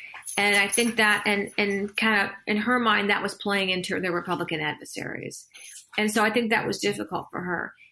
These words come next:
Um, but, and I, and she's also a seniority minded person. So I don't think she cared about, you know, the Green New Deal and those things. She kind of mocked it, as you recall. Um, but again, that's just a huge generational divide. Nancy Pelosi,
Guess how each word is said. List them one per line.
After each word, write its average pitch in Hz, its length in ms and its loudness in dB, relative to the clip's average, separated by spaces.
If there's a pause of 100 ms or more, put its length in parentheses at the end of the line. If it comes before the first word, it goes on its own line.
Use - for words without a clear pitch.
(160)
Um, 202 460 2 (500)
but, 240 280 4 (180)
and 233 120 2
I, 226 260 4
and 226 140 2
she's 226 160 0
also 220 260 2
a 208 60 -2
seniority 196 400 2
minded 185 340 0
person. 185 320 -2
So 180 140 -4
I 180 60 0
don't 175 160 -2
think 180 140 -4
she 175 160 -4
cared 175 340 0
about, 175 380 0 (140)
you 185 120 -2
know, 180 80 0
the 180 60 -2
Green 180 200 -2
New 180 120 -2
Deal 208 160 2
and 208 80 0
those 180 140 -4
things. 175 180 -4
She - 140 -6
kind 185 180 -2
of 170 60 -2
mocked 170 320 -2
it, 175 120 -2
as 160 140 -4
you 165 120 -2
recall. 160 500 -6 (520)
Um, 180 500 0 (640)
but 262 120 4
again, 269 520 4 (480)
that's 247 200 4
just 254 160 0
a 214 40 2
huge 233 280 2
generational 208 600 2
divide. 202 480 0 (220)
Nancy 254 440 2
Pelosi, 226 640 0